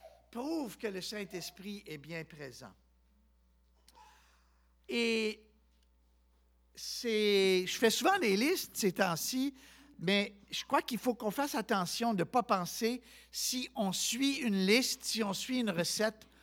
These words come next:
on va reproduire, euh, ce que, ce qui se passe à Antioche. C'est vraiment, on parle du Saint-Esprit ici.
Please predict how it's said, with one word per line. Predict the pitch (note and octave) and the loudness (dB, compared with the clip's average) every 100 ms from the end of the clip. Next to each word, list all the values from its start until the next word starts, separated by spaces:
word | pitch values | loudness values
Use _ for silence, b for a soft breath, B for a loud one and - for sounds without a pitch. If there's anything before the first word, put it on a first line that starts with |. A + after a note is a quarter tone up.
| B B B - | B B B 2
on | G3+ G3 | 6 8
va | F3+ G3+ | 8 6
reproduire, | E3+ A#3+ - - G3 D#3 D#3+ G#3+ C#4 B3 E3+ B2+ A2 b b b b b F3+ | 8 8 8 6 4 6 2 4 4 4 4 2 -4 b b b b b 2
euh, | F3 E3+ E3 E3+ | 4 4 2 0
ce | - - | -4 2
que, | G#3+ G#3 A3 G3 F#3 F3+ D#3+ D#3 | 2 2 2 6 6 6 4 0
ce | - G3+ | -2 -4
qui | F#3 | -4
se | E3 | -4
passe | - G3 F#3+ | 0 2 2
à | F#3 D#3 D3 D#3+ | 2 0 0 -4
Antioche. | D#3 E3+ C#3 - - B B B B | -6 -8 -8 -10 -14 B B B B
C'est | - A#3+ | 0 2
vraiment, | G#3 A#3+ B3 D#4+ D4+ - F#3 | 6 6 6 4 2 -4 -6
on | G3 | -2
parle | E4 E4 | 2 2
du | F#3 | 0
Saint-Esprit | A#3 F#3+ F#3 - G3+ | -4 -4 -6 -8 -10
ici. | F3+ - - B2+ | -10 -12 -14 -18